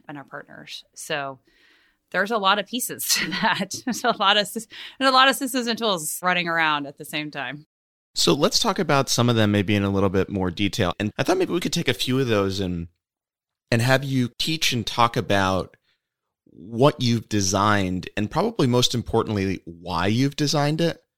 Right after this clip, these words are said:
Speaker 2: One of the really valuable ideas you,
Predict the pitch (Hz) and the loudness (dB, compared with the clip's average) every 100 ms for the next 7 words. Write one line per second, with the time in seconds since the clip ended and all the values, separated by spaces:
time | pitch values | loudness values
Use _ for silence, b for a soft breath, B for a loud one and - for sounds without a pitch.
0 | _ _ _ - 101 117 113 104 101 98 | _ _ _ -18 -4 0 0 2 0 0
1 | 87 - 104 107 104 98 - _ - 101 | -2 -4 0 2 2 -2 -8 _ -4 2
2 | 98 101 101 98 98 95 98 95 87 92 | 4 6 4 4 2 2 2 0 -2 -2
3 | 92 92 | -2 -2